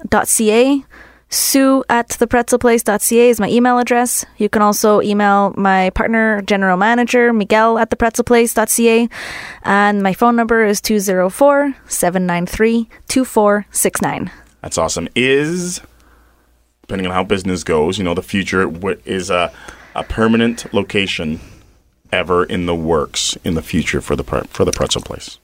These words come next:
Speaker 1: Well, I'll never say no to an opportunity,
Speaker 2: Sure,
Speaker 1: right?
Speaker 2: yeah.
Speaker 1: Um, right now, we're working on trying to c-, continue to grow the brand. We're
Speaker 2: Right.
Speaker 1: actually starting to work quite heavily in the,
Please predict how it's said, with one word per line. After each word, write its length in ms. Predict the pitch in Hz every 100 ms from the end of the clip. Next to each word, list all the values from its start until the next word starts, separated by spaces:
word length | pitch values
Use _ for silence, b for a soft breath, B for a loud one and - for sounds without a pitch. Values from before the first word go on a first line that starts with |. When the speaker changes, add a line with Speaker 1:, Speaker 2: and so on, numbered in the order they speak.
| _ B B B -
Speaker 1:
Well, 140 | 214
I'll 160 | 220 220
never 240 | 220 233
say 220 | 240 240
no 200 | 214 202
to 120 | 226 208
an 80 |
opportunity, 640 | 196 196 185 214 226 180 160
Speaker 2:
Sure, 100 | 151
Speaker 1:
right? 340 | 160 214 -
Speaker 2:
yeah. 160 | 110 143 B B B
Speaker 1:
Um, 560 | - 214 220 220 220 208 _ -
right 260 | 214 240
now, 440 | 233 233 233 233 226
we're 320 | 214 214 214
working 420 | 214 214 220 208
on 680 | - 202 202 202 202 196 196 - -
trying 400 | 220 208 202 202
to 460 | - 202 202 196 - -
c-, 80 | - -
continue 400 | 233 - 214 202
to 120 | 208
grow 280 | 185 196 196
the 80 | 196
brand. 460 | 190 185 185 226
We're 100 | 208
Speaker 2:
Right. 80 | 185
Speaker 1:
actually 380 | 190 - 202 196
starting 360 | - 190 196 196
to 120 | 196
work 240 | 190 185
quite 240 | - 214 190
heavily 400 | 190 196 190 190
in 100 | 190
the, 220 | 190